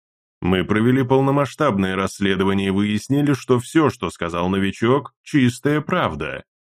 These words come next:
Гарп убил остальных членов группы, однако получил при этом серьезные раны.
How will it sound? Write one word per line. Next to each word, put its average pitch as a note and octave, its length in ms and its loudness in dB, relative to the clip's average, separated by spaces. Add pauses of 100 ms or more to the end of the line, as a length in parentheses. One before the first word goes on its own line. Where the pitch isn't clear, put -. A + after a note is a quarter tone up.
(240)
Гарп G2 380 0
убил G#2+ 280 2
остальных G#2 500 -2
членов A2 460 -2
группы, A#2 440 2
однако F2 420 -2
получил G2+ 500 0
при G#2 160 -2
этом G2+ 240 -2
серьезные G#2+ 600 0
раны. F2 400 -4